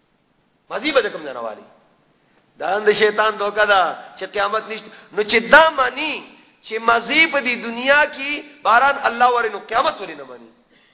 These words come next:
ولګی دې کنه؟ یعنی باران اختیار خدای تعالی، د خدای تعالی دی، نو که بند دي کړي، نو بیا به څه کوي؟ بیا به برای دې لږ کې تشریح کړی ده. علم د قیامت د الله سره دی، او که باران بند کړي، نو بیا به څه کوي؟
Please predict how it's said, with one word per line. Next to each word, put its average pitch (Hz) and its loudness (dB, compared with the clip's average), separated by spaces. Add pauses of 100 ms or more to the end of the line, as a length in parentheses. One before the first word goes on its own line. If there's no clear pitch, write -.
(680)
ولګی 214 -6
دې 240 -4
کنه؟ 226 2 (420)
یعنی 254 -2
باران 240 4
اختیار 254 -4
خدای 226 0
تعالی، 208 0
د 214 -2
خدای 196 0
تعالی 214 2
دی، 277 -4
نو 240 0
که 214 -4
بند 269 0
دي 262 -8
کړي، 240 -12
نو 208 -10
بیا 277 0
به 240 0
څه 202 -8
کوي؟ 123 -16 (920)
بیا 160 -8
به 151 -4 (320)
برای 240 8
دې 233 -8 (120)
لږ 214 -4 (100)
کې 233 -12
تشریح 214 -6
کړی 196 -4
ده. 135 -8 (260)
علم 262 0
د 247 2
قیامت 240 0 (400)
د 147 -14
الله 196 2
سره 277 0
دی، 294 -8
او 214 -4
که 208 -8
باران 208 0
بند 262 -4
کړي، 302 -8 (340)
نو 156 -12
بیا 220 4
به 254 2
څه 254 2
کوي؟ 196 -6